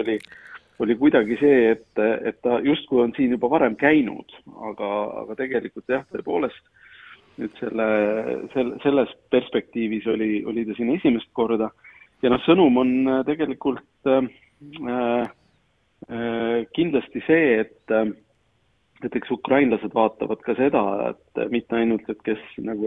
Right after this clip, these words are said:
S K T kontekstis kõige rohkem annab, vaid, äh, noh, midagi pole teha. Ameerika varudes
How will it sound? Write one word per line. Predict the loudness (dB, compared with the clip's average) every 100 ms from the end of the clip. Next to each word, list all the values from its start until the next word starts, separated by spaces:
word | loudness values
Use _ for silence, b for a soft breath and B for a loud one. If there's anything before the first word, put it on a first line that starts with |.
| -4
S | -4
K | -2
T | 4 6 6 2 b b b b _
kontekstis | 2 2 0 -6 -6 -6
kõige | -2 0 0
rohkem | 0 -2 -4 -2
annab, | 0 -2 -4 -4
vaid, | -2 -4 -2
äh, | -2 0 -2 -4 -4 -4
noh, | -8 -4
midagi | -2 -2 0
pole | 0 2
teha. | 0 0 -2 -4 b b b b -4
Ameerika | 2 2 0 0 2
varudes | 4 2 -2 -4 -6